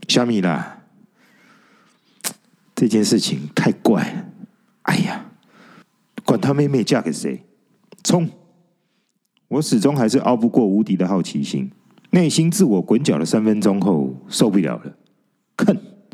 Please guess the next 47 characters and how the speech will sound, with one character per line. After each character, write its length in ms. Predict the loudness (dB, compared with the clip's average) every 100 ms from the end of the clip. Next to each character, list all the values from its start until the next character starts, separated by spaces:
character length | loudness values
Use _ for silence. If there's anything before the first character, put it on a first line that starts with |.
| -20 _ _ _
冲 220 | 0 2
了！ 180 | 2 0 -10 -20 _ _ _ _ _ _
三 180 | -4 0
两 160 | 0 2
下 160 | 0
准 180 | 0 0
备 180 | 0 0
好， 260 | -2 -10 -14 _
出 180 | -2 0
门 180 | 2 0
骑 160 | 0 2
上 180 | 2
U-Bike 540 | 2 2 2 0 -4 -6
飞 240 | 0 0
去 180 | 2 0
公 180 | 0 0
车 160 | 0
站。 260 | 0 -2 -6 -14 _ _ _ _ _ _ _ _ -20 _
坐 140 | -2 2
在 400 | 2 2 2 2
往 200 | 2 2
九 160 | 2
份 160 | 2 0
的 80 | 0
车 200 | 0 -2
上， 220 | -2 -6 -8 _ _ _ _ _ _
我 100 | -2
这 220 | 2 2
一 100 | 2
肚 200 | 2 2
子 100 | 4
的 80 | 2
问 220 | 2 2
号 400 | 0 0 -2 -8 -20 -6
弄 140 | -2 2
得 100 | 2
我 140 | 2
兴 220 | 2 0
奋 200 | 2 2
异 140 | 2 0
常。 240 | -2 -8 -10 -20 _ _ _ _ _ _ _ _
不 140 | -2 2
知 120 | 2
为 220 | 2 0
何， 180 | -4 -12 -20 _ _ _ _ _ _ _ -16
或 200 | -2 0
许 260 | 0 -2 -4